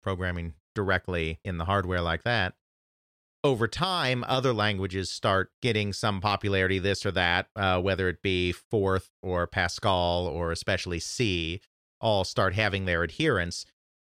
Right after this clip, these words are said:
Nobody ever really uses Fortran on microcomputers. That's just not a thing. But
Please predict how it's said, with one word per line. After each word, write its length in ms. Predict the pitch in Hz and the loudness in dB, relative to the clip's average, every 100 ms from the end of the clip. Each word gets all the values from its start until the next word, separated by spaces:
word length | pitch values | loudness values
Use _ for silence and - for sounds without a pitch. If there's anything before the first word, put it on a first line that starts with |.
| _ _ _ _ _ | _ _ _ _ _
Nobody 680 | 120 127 208 285 240 202 180 | -10 0 2 2 2 2 4
ever 320 | 165 160 151 | 2 4 4
really 280 | 143 147 135 | 4 4 4
uses 300 | 139 101 104 | 2 0 -4
Fortran 840 | - 131 101 104 87 82 73 85 85 - - _ | 0 0 2 0 2 2 -2 -4 -6 -10 -18 _
on 500 | 120 113 107 101 92 82 | 0 2 4 2 -2 0
microcomputers. 840 | 110 107 101 95 92 87 87 80 | 2 2 2 -4 -6 -4 -4 -4
That's 180 | 101 123 | -2 -2
just 160 | 165 - | -4 -2
not 100 | 165 | -2
a 60 | - | -2
thing. 300 | 226 110 95 | -4 -4 2
But 220 | 175 160 | 2 2